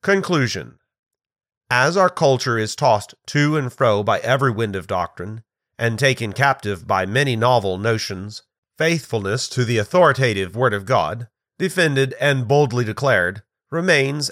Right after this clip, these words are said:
as our great mission. The church is God's ark,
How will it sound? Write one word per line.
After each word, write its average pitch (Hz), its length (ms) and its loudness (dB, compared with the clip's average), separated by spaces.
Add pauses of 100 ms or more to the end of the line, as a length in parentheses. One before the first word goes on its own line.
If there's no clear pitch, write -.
(100)
as 135 180 2
our 131 220 2
great 120 280 -2
mission. 120 520 -6 (580)
The 113 60 -4
church 143 360 0
is 123 200 -4
God's 107 380 0
ark, 143 340 0